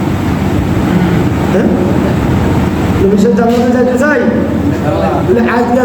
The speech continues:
যাইয়া ছেলেরা কবে মাদ্রাসা পড়ে সেটা তো স্কুলে চলে যায়। হ্যাঁ? নবীর সাথে জান্নাতে যাইতে চাই? কথা কয় না। তাহলে আজকে যাইয়া কি করবো?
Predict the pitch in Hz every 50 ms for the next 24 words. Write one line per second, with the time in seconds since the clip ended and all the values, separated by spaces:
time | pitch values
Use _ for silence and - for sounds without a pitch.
0 | 226 233 202 - 269 262 262 240 220 - - - - - - - - 233 233 240
1 | 240 240 240 240 240 233 233 240 220 220 214 214 208 214 226 226 226 226 254 240
2 | 247 226 220 233 196 208 208 190 - - 214 208 196 196 196 180 170 - 151 -
3 | - - - 190 190 180 170 165 160 160 160 156 - - - - - - - -
4 | - - - - - - - - - - - - - - - - - - - -
5 | - - - - - - - - - - - - - - - 190 - - - -
6 | - - - - - - - - - - - - - - - - - - 156 -
7 | - - - - - - - - - - - - - - - - 214 233 247 254
8 | 247 285 - 254 269 277 285 285 285 294 294 285 302 311 349 370 359 - 247 240
9 | 233 - 311 311 302 285 262 247 233 - - - 247 247 233 196 170 143 - -
10 | - - - - - 226 240 262 262 262 262 254 269 - - 269 269 269 269 269
11 | 277 285 277 277 269 269 254